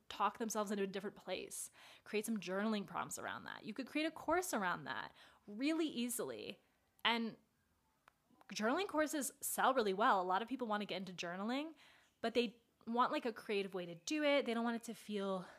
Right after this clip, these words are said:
stodgy and generic, and they don't really know where to start.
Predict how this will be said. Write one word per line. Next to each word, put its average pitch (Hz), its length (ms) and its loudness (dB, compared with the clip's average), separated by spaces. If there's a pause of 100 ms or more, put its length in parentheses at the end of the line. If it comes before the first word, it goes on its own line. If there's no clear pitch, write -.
(160)
stodgy 196 1080 0
and 175 260 -4 (380)
generic, 180 840 0
and 208 100 -2
they 214 40 -2
don't 226 120 0
really 269 160 2
know 240 80 2
where 208 100 2
to 254 80 -4
start. - 420 4